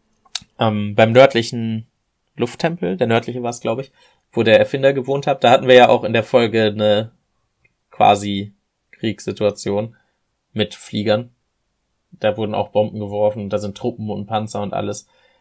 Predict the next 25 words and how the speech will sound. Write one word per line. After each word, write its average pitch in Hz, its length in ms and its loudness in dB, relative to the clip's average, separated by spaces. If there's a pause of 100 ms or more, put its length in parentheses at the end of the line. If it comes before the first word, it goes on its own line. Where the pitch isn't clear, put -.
(160)
Das, - 280 -2
da 104 120 2
haben 110 140 -2
wir 107 100 2
ja 98 80 2
gesagt, 92 320 -8
okay, 95 200 -8
das 98 180 -6
hat - 180 -8
irgendwie 101 360 -8
was 104 160 -4
von 95 260 -10
so 98 320 -10 (1000)
Weltkriegsdokus, 110 1000 -8
die 110 120 -10
man 110 160 -6
sich, 104 120 -6
oder 101 140 -2
generell 98 340 -4
so 107 100 -8
Kriegsdokus, 104 540 -12
die 107 80 -14
man 107 160 -12
sich 120 140 -16
anguckt. 120 360 -12